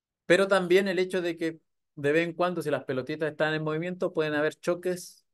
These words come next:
o fuerzas a distancia, si es que son partículas cargadas o lo que sea,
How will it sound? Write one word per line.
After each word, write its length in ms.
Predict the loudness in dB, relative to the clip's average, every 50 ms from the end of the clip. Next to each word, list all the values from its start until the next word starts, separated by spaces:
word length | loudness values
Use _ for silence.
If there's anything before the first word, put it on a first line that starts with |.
| _ _ _ _ _ _ _
o 720 | -2 0 2 4 4 4 4 4 2 0 -2 -4 -6 -8 _ _ _ _ _ _ _ _ _ _
fuerzas 600 | _ -20 -12 -2 2 4 4 4 2 0 2 2 4
a 120 | 4 2
distancia, 720 | 2 0 -4 -2 -2 0 0 -2 -4 -6 -6 -6 -6 -8 -8
si 100 | -10 -12
es 60 | -12
que 100 | -12 -10
son 260 | -8 -6 -6 -6 -6
partículas 400 | -8 -8 -8 -8 -8 -8 -8 -8
cargadas 380 | -8 -8 -6 -4 -4 -2 -2 -2
o 40 |
lo 100 | -4 -6
que 60 | -8 -8
sea, 220 | -6 -6 -8 -8